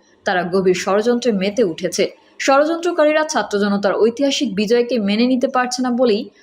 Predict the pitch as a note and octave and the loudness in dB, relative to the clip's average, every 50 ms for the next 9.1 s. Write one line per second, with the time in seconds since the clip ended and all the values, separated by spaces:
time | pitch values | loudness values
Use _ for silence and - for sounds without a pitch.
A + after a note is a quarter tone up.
0 | _ - - G3+ G#3+ A3+ A3 - D4+ D4+ D#4+ E4 D#4 C4+ A#3 A3+ - A#3+ A#3 A#3+ | _ -6 -2 0 0 0 0 -2 -2 0 0 2 2 2 2 2 2 0 0 0
1 | A#3+ A#3+ - A3+ - - A3 A3 A3 A#3+ A#3+ A#3+ C4 A#3 E3+ E3 G3 F#3+ F#3 F#3+ | -2 -4 -4 -6 -4 -2 -2 -2 -2 -2 -2 -2 -2 -2 -2 0 0 0 2 2
2 | A#3+ A#3+ A#3 C4 C4 C4 C4 C4+ C4 B3+ C4 A3 E3 - - - _ _ _ - | 0 0 0 0 -2 -2 0 -2 -2 0 0 -2 -2 -2 -4 -12 _ _ _ -2
3 | F3+ G#3 G#3 G3 F#3 G3+ G#3 G3+ G3+ G3+ D4 D4 D4 D4 - C#4 C#4 C#4 - C4 | 2 2 2 2 2 0 0 0 0 0 -2 -2 -2 -2 -2 -2 -2 -2 -2 -2
4 | B3+ A#3 A3+ B3 B3 B3 G#3 G3 G#3+ A#3 A3+ A#3+ F#3+ D#3+ - - F3 - - G3+ | -2 0 -2 -2 -2 -2 0 0 0 0 2 0 -2 -2 -4 -8 -6 -4 -2 -2
5 | D3+ - - _ - - - - A#3+ A#3+ B3 C#4 D#4+ E4 - - C4+ C4+ C4+ - | -2 -4 -6 _ -20 -10 -4 0 0 2 2 0 -2 -2 0 2 2 2 2 2
6 | E4+ D#4+ - E4 D4+ D4 - D#4+ C#4 C4 D4 D4 D4 - F4 C#4+ A3 G#3 G#3+ F#3+ | 0 2 2 2 0 0 0 0 0 2 2 0 2 2 0 0 0 0 0 0
7 | F#3 F3+ F#3+ F#3 F#3 F3 G#3 A3+ - - C4+ C4 C4+ C#4+ C#4 C#4 D4 C#4+ D4+ C4+ | 0 0 2 0 2 2 0 0 2 0 0 0 0 -2 -2 0 0 0 0 0
8 | G3 G#3 F#3+ F3 F3+ F3 F3+ F3 F3 F3 G3+ A3 - - D4+ - - C#4+ C4+ A3+ | 0 0 -2 -2 -2 -2 -2 -2 0 0 -2 -2 0 -2 -2 0 2 2 4 4
9 | G#3+ B3 | 2 2